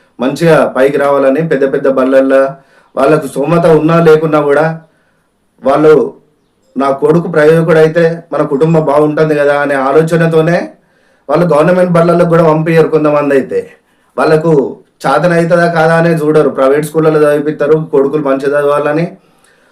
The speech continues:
వాళ్ళు ఒక బాగుపడితే మన కుటుంబం బాగుపడుతుందనే ఒక్క ఆ దాని మీదనే వాళ్ళకు డిపెండ్ అయి ఉంటారు తప్ప వాళ్ళకు కొడుకుల మీద వేరే ఎలాంటి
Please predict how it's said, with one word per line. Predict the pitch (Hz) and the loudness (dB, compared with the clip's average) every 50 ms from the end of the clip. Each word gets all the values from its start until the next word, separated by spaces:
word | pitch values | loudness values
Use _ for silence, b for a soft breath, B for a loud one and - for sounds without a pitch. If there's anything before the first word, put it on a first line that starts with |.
| b b b | b b b
వాళ్ళు | - 147 156 160 156 | 0 0 4 4 2
ఒక | 160 170 | 2 2
బాగుపడితే | 151 135 139 160 180 175 180 180 180 165 190 185 185 | 0 0 0 0 0 2 2 2 2 2 0 0 0
మన | 170 165 - | 0 0 0
కుటుంబం | - 151 151 165 180 180 175 170 165 | 0 -2 -2 -2 0 0 0 0 0
బాగుపడుతుందనే | 151 156 160 160 160 165 160 160 160 170 165 160 156 160 160 151 135 - - _ _ _ _ _ _ - | 2 2 2 2 2 0 -2 -2 0 0 0 0 0 0 0 -2 -4 -6 -14 _ _ _ _ _ _ -10
ఒక్క | 139 - - - 196 - 180 160 131 - - - - _ _ _ - | -10 -8 -4 0 2 4 4 4 2 0 -4 -10 -20 _ _ _ -4
ఆ | 127 135 147 151 147 147 143 131 113 110 - - _ _ _ _ _ _ - | -2 0 2 2 2 2 2 0 -2 -2 -6 -12 _ _ _ _ _ _ -14
దాని | 127 123 131 135 147 170 185 196 | -6 -2 0 0 2 2 2 2
మీదనే | 196 196 196 190 185 185 185 190 196 202 | 4 4 4 4 2 2 2 2 0 0
వాళ్ళకు | 185 175 170 170 170 165 170 165 151 - - B B B B B B B B B B B B _ _ _ _ _ _ _ _ _ _ _ _ _ _ _ _ _ - | 2 2 2 2 2 0 0 0 0 0 -2 B B B B B B B B B B B B _ _ _ _ _ _ _ _ _ _ _ _ _ _ _ _ _ -2
డిపెండ్ | 135 139 143 180 180 180 180 | -2 0 2 2 2 4 4
అయి | 180 180 | 4 4
ఉంటారు | 175 170 170 165 175 170 165 | 4 2 2 2 2 0 2
తప్ప | 160 156 156 - 170 165 165 165 165 - - - _ _ _ - 135 139 | 0 0 0 0 2 2 2 2 0 -4 -10 -18 _ _ _ -8 -4 -2
వాళ్ళకు | 147 156 160 151 147 143 135 - - _ _ _ _ _ - | 0 0 0 -2 -2 -6 -8 -8 -10 _ _ _ _ _ 0
కొడుకుల | 151 156 156 170 175 165 | 2 2 2 2 2 2
మీద | 165 170 165 160 | 2 2 2 4
వేరే | 156 151 156 156 156 165 165 151 135 120 120 - - _ _ - 127 | 4 6 6 6 6 6 4 4 2 2 -2 -6 -16 _ _ -4 -2
ఎలాంటి | 135 147 156 170 170 175 170 160 143 117 104 - | -2 0 2 2 2 2 2 0 0 -2 -2 -6